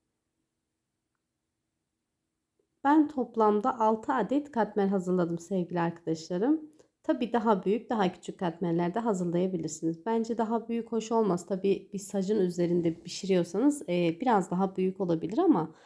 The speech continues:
daha küçük küçük katmerler hazırlayabilirsiniz.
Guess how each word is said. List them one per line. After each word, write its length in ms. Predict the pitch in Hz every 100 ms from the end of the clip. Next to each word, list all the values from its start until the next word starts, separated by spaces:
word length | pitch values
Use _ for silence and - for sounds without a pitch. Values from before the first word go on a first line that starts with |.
| - _ _
daha 220 | 311 285
küçük 300 | 285 - 220
küçük 300 | - - 208
katmerler 480 | 226 214 202 180 220
hazırlayabilirsiniz. 1200 | 226 185 180 185 208 196 170 165 147 151 -